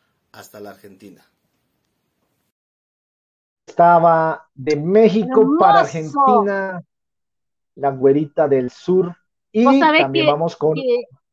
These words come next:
Speaker 3: antiguamente yo me llamaba, todos me decían la, la, la, la, la rubia de América. Pero hay una,
Speaker 2: Sí.
Speaker 3: una dominicana que le dicen así, a mí no me gustaba muchísimo, pero como que todo el mundo me, me, me llama la rubia de América. Es más,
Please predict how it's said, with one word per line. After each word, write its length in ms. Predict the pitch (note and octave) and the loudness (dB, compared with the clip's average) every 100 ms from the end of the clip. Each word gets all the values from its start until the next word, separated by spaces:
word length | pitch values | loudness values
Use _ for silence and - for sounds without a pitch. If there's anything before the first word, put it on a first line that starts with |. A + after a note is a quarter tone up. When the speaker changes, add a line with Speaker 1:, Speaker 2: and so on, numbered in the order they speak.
| _ _ _ | _ _ _
Speaker 3:
antiguamente 760 | A#3+ A#3 C#4 D#4 D#4 D#4 D#4 E4+ | -4 -2 0 2 4 2 2 -2
yo 100 | D4+ | -2
me 100 | C4+ | -2
llamaba, 360 | B3+ B3 C#4+ C#4 | 0 2 2 4
todos 160 | C#4 | 2
me 80 | D4+ | 2
decían 320 | B3+ C#4 C#4+ | 0 -2 0
la, 160 | C4+ - A#3+ | 0 -2 -2
la, 520 | A#3 A#3 A3+ G#3+ G#3 | 0 2 4 4 2
la, 180 | G#3+ A3 | -2 -2
la, 640 | G3+ G#3 G3 F#3+ F#3 F3+ F3 E3+ E3 | -2 2 4 4 4 2 -2 -6 -14
la 140 | G3+ G#3+ | -6 -2
rubia 260 | C#4+ D#4 | 0 2
de 60 | C4 | 2
América. 560 | A3+ A#3+ G3 E3 D#3+ - _ _ _ _ _ | 2 -2 -4 -4 -6 -6 _ _ _ _ _
Pero 200 | - C4 | 0 2
hay 140 | D4+ F4 | 4 2
una, 360 | E4+ D4+ C4+ | 2 2 2
Speaker 2:
Sí. 80 | A#3+ A3+ | 0 0
Speaker 3:
una 260 | D4 D4+ D4 | 2 4 4
dominicana 560 | C#4+ C#4 C4+ E4 E4+ | 2 0 -2 -2 0
que 80 | C#4 | 0
le 80 | C4 | 0
dicen 240 | C#4+ D4+ | 0 0
así, 260 | C#4 C#4 D4 | 0 -2 -2
a 60 | D#4+ | 0
mí 80 | |
no 80 | D4 | 2
me 60 | C4 | 0
gustaba 360 | A#3 D4 D4+ C#4 | 0 2 4 4
muchísimo, 500 | C4 D#4 D4+ D#4+ B3+ | 0 -2 0 0 2
pero 320 | A#3+ B3 - _ | 4 2 -2 _
como 200 | A#3 A#3 | -4 -2
que 100 | A3+ | 0
todo 160 | C#4 D#4+ | 2 4
el 60 | |
mundo 260 | D4 D#4+ E4+ | 4 4 4
me, 200 | C#4+ A#3+ | 2 0
me, 240 | A#3 A3+ G#3+ | -2 -4 -4
me 100 | G#3+ | 0
llama 280 | D#4+ F#4+ | 0 2
la 100 | C4+ | 2
rubia 280 | A3+ A3 A3+ | 0 0 2
de 60 | A3 | 2
América. 460 | A3 G#3 G#3 G#3+ A3 | 0 -6 -2 0 0
Es 120 | A#3+ | 0
más, 420 | C#4 C#4+ - | 0 0 -6